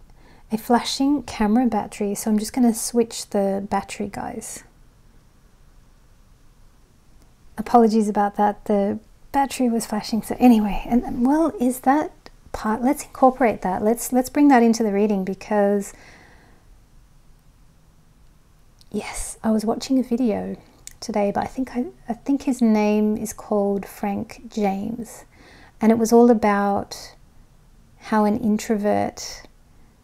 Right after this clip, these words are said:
like, how an introvert feels when their battery <laughs> is low.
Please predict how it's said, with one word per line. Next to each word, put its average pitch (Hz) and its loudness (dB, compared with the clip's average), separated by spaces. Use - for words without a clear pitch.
like, 214 0
how 233 0
an 247 6
introvert 226 0
feels 214 2
when 202 0
their 196 -2
battery 220 0
<laughs> - 4
is 202 0
low. 220 4